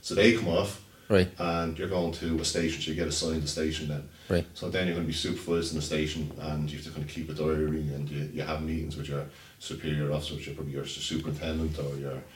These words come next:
Speaker 2: Right.
Speaker 1: your inspector then, like, you know, over the next nine months. Um, so there's kind of a mentoring
Speaker 2: Yeah.
Speaker 1: process all the way through that.
Speaker 2: Okay.
Speaker 1: So when you're a student guard going out on phase two, um, you have,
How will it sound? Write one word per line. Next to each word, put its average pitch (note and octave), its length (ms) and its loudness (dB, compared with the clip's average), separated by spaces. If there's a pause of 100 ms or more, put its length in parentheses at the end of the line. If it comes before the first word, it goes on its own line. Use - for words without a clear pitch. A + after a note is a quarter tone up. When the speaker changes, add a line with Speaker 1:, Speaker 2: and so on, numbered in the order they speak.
(120)
Speaker 2:
Right. F#2+ 180 2
Speaker 1:
your D#2+ 140 2
inspector D#2+ 500 0
then, D#2 180 0
like, D2+ 120 0
you D2+ 60 -6
know, E2+ 220 2
over E2+ 240 2
the E2 60 2
next E2+ 280 0
nine D#2 260 0
months. D#2 320 -2 (460)
Um, E2 420 0
so E2+ 460 4
there's - 120 -4
kind G#2 200 0
of F2+ 100 4
a - 20 2
mentoring G2 480 2 (540)
Speaker 2:
Yeah. G#2 180 12
Speaker 1:
process G2+ 480 4
all G#2 240 8
the G2+ 60 0
way F#2 120 2
through G2 260 4
that. A#2+ 140 2 (260)
Speaker 2:
Okay. E2+ 300 4
Speaker 1:
So G#2 120 6
when G#2+ 120 6
you're G#2+ 120 6
a G#2+ 40 2
student B2 400 4
guard G2 380 6
going F#2+ 240 4
out F#2 180 2 (440)
on F2+ 180 0
phase F2+ 400 2
two, F#2+ 340 6 (640)
um, D#2+ 400 -2
you D#2+ 100 -2
have, F#2 440 0